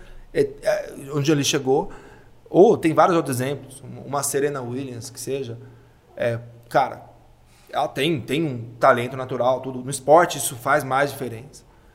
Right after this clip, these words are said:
É, mas é a garra. Mas assim, pensando agora no mundo dos negócios, assim,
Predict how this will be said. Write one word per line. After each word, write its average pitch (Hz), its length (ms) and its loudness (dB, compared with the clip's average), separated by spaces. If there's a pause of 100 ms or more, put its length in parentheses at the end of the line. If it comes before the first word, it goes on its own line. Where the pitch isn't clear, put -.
(440)
É, 117 420 -4
mas 127 220 -4
é 147 40 4
a 151 80 2
garra. 131 600 0 (540)
Mas 170 160 8
assim, 185 360 2 (540)
pensando 170 460 -2
agora 160 260 4
no 139 100 -8
mundo 139 300 -8
dos 120 120 -14
negócios, 123 720 -4
assim, - 100 -18